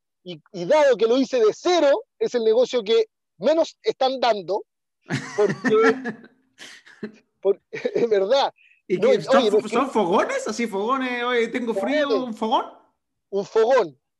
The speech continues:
Speaker 1: Eh, son muy bonitos, pero la, pero el... El concepto de la marca es mucho más amplio, es muy bonito, eh, bien único, porque en Chile no existe este tipo de fogones,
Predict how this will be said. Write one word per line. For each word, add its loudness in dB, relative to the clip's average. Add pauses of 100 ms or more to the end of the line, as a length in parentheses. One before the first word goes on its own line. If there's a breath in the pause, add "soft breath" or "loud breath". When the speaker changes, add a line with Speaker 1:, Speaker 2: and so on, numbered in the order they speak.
(160)
Speaker 1:
Eh, 0
son 0
muy 0
bonitos, 0
pero 2
la, 2 (100)
pero 0
el... -2 (340)
El -8
concepto 0
de 6
la 0
marca 2
es 2
mucho -4
más 0
amplio, -2 (520)
es -8
muy 0
bonito, 0 (240)
eh, -6
bien -2
único, 0
porque 0
en -2
Chile -2
no 0
existe -4
este 0
tipo -2
de 2
fogones, 0